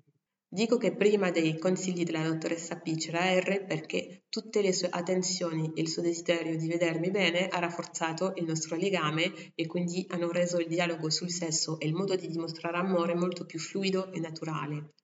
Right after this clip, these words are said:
Non ho mai comunicato così tanto sul desiderio,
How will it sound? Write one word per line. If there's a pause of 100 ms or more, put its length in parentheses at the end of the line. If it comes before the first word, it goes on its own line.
(960)
Non
ho
mai
comunicato
così
tanto
sul
desiderio,